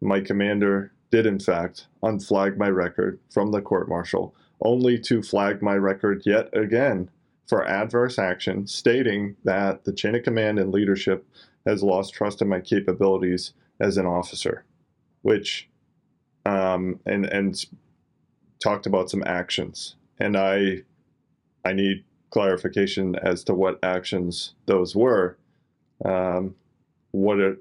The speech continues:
what specifically they're trying to involuntarily separate me because as a probationary officer,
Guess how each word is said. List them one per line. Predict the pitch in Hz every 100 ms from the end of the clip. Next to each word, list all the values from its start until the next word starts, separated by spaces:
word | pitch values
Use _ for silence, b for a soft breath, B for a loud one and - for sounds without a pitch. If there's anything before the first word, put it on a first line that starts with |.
| -
what | 101 98
specifically | - - 98 120 - 101 107 98 95 98 92
they're | 101
trying | 101 110 107
to | 95
involuntarily | 104 98 104 98 95 98 92
separate | - 113 113 95 90
me | 92
because | 92 98 - 101 98 - - _ _ _ _ _ _ _ B B B B
as | 104 107
a | 98
probationary | - 107 110 113 113 104 92 90
officer, | - 98 107 98 - 87 85